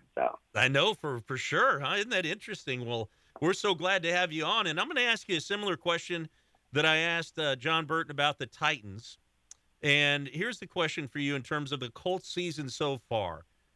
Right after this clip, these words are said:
Speaker 2: Would you consider this Colts season to be as expected, or a disappointment, or well over, uh,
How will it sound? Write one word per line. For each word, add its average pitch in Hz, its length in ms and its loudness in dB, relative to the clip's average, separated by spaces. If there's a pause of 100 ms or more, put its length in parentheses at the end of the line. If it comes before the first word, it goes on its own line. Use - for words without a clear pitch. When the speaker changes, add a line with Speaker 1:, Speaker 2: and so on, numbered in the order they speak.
(100)
Speaker 2:
Would 143 240 0
you 240 120 -2
consider 202 460 -2
this 185 160 -2
Colts 165 320 -6
season 165 360 -2
to 147 60 0
be 139 440 0 (360)
as 139 280 4
expected, 135 640 -4 (640)
or 151 840 2
a 139 100 -2
disappointment, 135 920 -6 (840)
or 160 880 2 (400)
well 156 480 2
over, 151 640 0 (120)
uh, 127 320 4